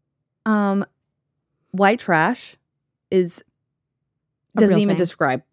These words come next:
Speaker 1: these people. They're just disgusting.
Speaker 2: Yeah.
Speaker 1: On May nineteenth, nineteen sixty-six, a jury found her guilty of first-degree murder, while Paula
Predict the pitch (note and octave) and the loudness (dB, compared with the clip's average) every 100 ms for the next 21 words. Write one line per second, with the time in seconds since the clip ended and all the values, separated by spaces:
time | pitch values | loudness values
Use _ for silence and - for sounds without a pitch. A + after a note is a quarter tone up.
0 | _ - E3 C#3+ C3+ - - - E3 E3 | _ -8 -8 -4 -6 -6 -10 -12 -8 -6
1 | F3 - E3+ - C3+ C3 - D3 _ - | -6 -4 -6 -2 -4 -4 -10 -14 _ -8
2 | C#3 B2+ _ _ _ _ _ _ _ _ | -8 -8 _ _ _ _ _ _ _ _
3 | _ _ _ _ _ - _ _ _ _ | _ _ _ _ _ -20 _ _ _ _
4 | _ - A3 A3+ C4 C4+ B3+ G3 F#3 F3+ | _ 0 4 6 4 2 0 0 0 -2
5 | G3 F#3 F#3+ - G3+ - C#3 - - - | -2 -6 -6 -4 -4 -2 -4 -4 -14 -8
6 | F3+ F3 E3+ G3+ F#3+ F3 F3 G3+ E3 C3+ | -2 2 4 2 0 -2 -2 -2 0 0
7 | C#3+ G#3+ _ - E3+ E3 - A3+ A3+ A#3+ | -4 -6 _ -12 0 0 0 0 2 2
8 | E3+ E3 F3+ E3 - A#3+ D4 G3+ D3 A#3 | 2 2 2 0 0 4 4 6 4 0